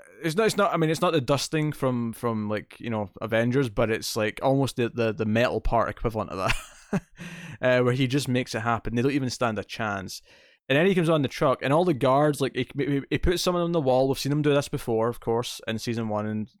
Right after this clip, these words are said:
various other moments where he, he's put people on the wall by accident. Um, although I guess technically that was Sid, but, you know, we've seen it done before. Um, and we also get, like, this one last guard who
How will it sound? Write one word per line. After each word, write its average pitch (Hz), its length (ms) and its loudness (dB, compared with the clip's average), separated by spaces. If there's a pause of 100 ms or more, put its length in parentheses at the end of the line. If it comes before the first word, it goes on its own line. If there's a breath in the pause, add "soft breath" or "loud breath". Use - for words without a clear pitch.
various 110 340 -2
other 107 100 0
moments 107 400 -6 (360 soft breath)
where 113 120 2
he, 110 80 0 (100)
he's 127 180 -6
put - 180 -4
people 120 200 -4
on 117 60 0
the 113 80 -4
wall 104 220 0
by 110 80 0
accident. 104 480 -2 (560 soft breath)
Um, 107 480 -2 (1300)
although 190 180 4
I 180 80 4
guess 196 160 2
technically 131 260 0
that 117 100 4
was 104 120 -6
Sid, 101 280 -2 (140)
but, 175 140 0
you 240 80 2
know, 113 160 0 (760)
we've 185 120 -4
seen 214 100 2
it 127 100 -2
done 113 180 -2
before. 104 260 -8 (360 loud breath)
Um, 135 440 0 (400)
and 143 320 2
we 156 100 4
also 139 800 2 (120)
get, 127 280 2
like, 127 240 -2 (160)
this 127 260 0
one 127 320 2
last 117 300 0
guard 113 400 2
who 113 480 -2